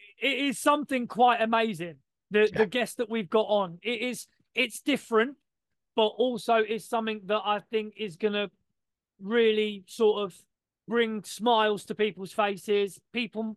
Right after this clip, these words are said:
Speaker 1: you know, it, it, there'll be a, a range of emotions. It's gonna be an emotional one, I think, this, this next coming episode that we've
Speaker 2: Yeah.
Speaker 1: got. So please stay tuned, like, subscribe. You will get a notification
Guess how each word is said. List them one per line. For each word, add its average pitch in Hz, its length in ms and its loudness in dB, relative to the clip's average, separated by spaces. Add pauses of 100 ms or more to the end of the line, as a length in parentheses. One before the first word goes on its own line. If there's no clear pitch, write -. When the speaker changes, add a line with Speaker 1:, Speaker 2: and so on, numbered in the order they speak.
Speaker 1:
you 233 160 -2
know, 202 260 0 (440)
it, 226 220 4
it, 220 200 0
there'll 220 180 2
be 220 200 -2
a, 220 120 0
a 214 100 -2
range 220 380 -2
of 196 80 -8
emotions. 190 600 -6
It's 202 180 0
gonna 240 260 -2
be 214 400 -2 (300)
an 214 120 -2
emotional 202 580 -4
one, 175 200 -2
I 170 120 -4
think, 185 260 -10
this, 185 220 -4
this 185 300 -8
next - 300 -8
coming 185 280 -4
episode 170 540 -6
that 180 120 -12
we've 170 180 -6
Speaker 2:
Yeah. 170 60 -2
Speaker 1:
got. 175 180 -6
So 190 260 2 (460)
please 233 340 0
stay 220 280 0
tuned, 208 460 -2 (420)
like, 220 400 0
subscribe. 214 720 2
You 196 160 -6
will 214 160 -2
get 202 180 0
a 220 60 -2
notification 220 920 0